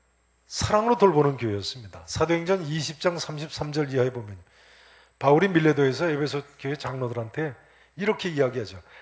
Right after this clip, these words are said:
"내가 모본을 보여준 바와 같이 수고하여 약한 사람들을 도우라." 하고 특별히 당부를 했습니다. 근데 에베소서 일 장 십오 절, 십육 절에 보면요,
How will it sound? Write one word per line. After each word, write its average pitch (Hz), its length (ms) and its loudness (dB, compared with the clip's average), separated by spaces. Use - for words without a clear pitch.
"내가 160 580 12
모본을 208 600 6
보여준 208 500 2
바와 202 220 10
같이 202 440 6
수고하여 139 1000 6
약한 226 760 2
사람들을 226 640 6
도우라." 135 480 -2
하고 254 220 -8
특별히 220 340 -6
당부를 160 420 -4
했습니다. - 360 -6
근데 226 320 8
에베소서 208 420 6
일 208 120 0
장 226 220 2
십오 214 240 -2
절, 208 160 6
십육 202 300 -6
절에 185 180 2
보면요, 139 320 -6